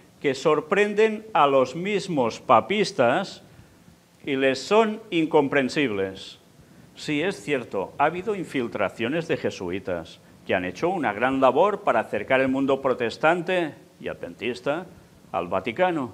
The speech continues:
pero a su vez ha habido otros que ya por iniciativa propia se añaden a ese carro de, en definitiva, juntarse, ecumenismo, que todo vaya bien y no enterarse de lo que hay detrás.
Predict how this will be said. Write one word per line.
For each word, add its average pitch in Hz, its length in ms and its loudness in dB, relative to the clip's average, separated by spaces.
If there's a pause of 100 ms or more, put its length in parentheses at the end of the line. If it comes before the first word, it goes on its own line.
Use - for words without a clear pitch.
(480)
pero 120 200 2
a 113 40 2
su - 180 -4
vez 175 360 0
ha 120 40 2
habido 113 300 -2
otros 185 580 -2 (500)
que 147 240 2
ya 170 460 4
por 131 180 4
iniciativa 123 760 2
propia 196 580 2
se 131 260 -2
añaden 165 580 0 (200)
a 104 160 0
ese 139 380 -2
carro 180 500 4
de, 117 380 -2 (240)
en 120 140 -8
definitiva, 123 720 -4 (680)
juntarse, 120 680 -2
ecumenismo, 135 680 -8
que 110 100 -8
todo 101 240 -4
vaya 87 260 -4
bien 151 400 -8 (640)
y 101 100 -8
no 113 100 -6
enterarse 113 500 -8
de 117 100 -6
lo 90 100 -8
que 95 80 -6
hay 87 80 -4
detrás. 82 360 -12